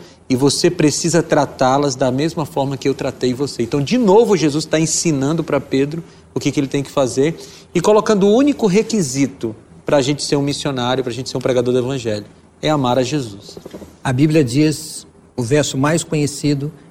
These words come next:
Speaker 2: que Deus amou o mundo de tal maneira que deu o seu Filho unigênito. A resposta de amor que devemos dar a Deus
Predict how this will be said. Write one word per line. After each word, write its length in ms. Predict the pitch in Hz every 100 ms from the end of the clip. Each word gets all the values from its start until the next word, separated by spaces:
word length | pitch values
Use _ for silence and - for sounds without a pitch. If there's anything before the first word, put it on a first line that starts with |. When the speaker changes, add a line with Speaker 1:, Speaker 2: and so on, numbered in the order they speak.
| -
Speaker 2:
que 100 | -
Deus 380 | 110 135 185 147
amou 240 | 165 143
o 40 | 151
mundo 180 | 143 143
de 100 | -
tal 100 | 135
maneira 340 | 131 143 151
que 220 | 143 -
deu 520 | 143 110 143 170 180
o 40 | 156
seu 240 | - 147
Filho 340 | 127 - 131 127
unigênito. 640 | 117 107 110 107 - - _ _ - - _ _
A 60 | -
resposta 720 | - 135 - - 175 196 -
de 140 | 147 139
amor 600 | 143 131 147 151 127 -
que 120 | -
devemos 400 | 123 120 151 143
dar 180 | 139 139
a 60 |
Deus 720 | 113 123 165 143 110 - -